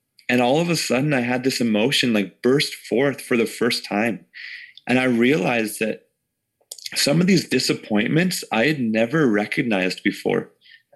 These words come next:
I, I had never verbalized them. I had never gotten them out. And so they had just been in me. But it's so easy to say, "Yeah, I got hurt and I never played hockey again." Whatever your circumstance is, I had this dream and I didn't get to, to fulfill it.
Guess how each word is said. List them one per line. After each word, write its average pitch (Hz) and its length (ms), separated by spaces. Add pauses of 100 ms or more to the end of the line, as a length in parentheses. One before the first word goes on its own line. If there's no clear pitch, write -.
(160)
I, 123 320
I 139 100
had 143 140
never 143 220
verbalized 127 760
them. 101 140
I 104 80
had 107 140
never 131 220
gotten 120 400
them 101 160
out. 117 320 (120)
And 113 100
so 131 140
they 123 160
had 113 160
just 139 260
been 107 140
in 120 260
me. 92 240 (840)
But - 320 (200)
it's 131 160
so 196 280
easy 156 340
to 127 120
say, 127 220
"Yeah, 127 220
I 135 80
got 123 200
hurt 143 300
and 117 100
I 120 60
never 117 260
played 120 380
hockey 110 400
again." 92 260 (1800)
Whatever 135 320
your 151 160
circumstance 123 840
is, 92 240
I 117 100
had 131 220
this 127 180
dream 131 400
and 104 80
I 101 80
didn't 117 260
get 120 180
to, 107 160
to - 280
fulfill 110 460
it. - 180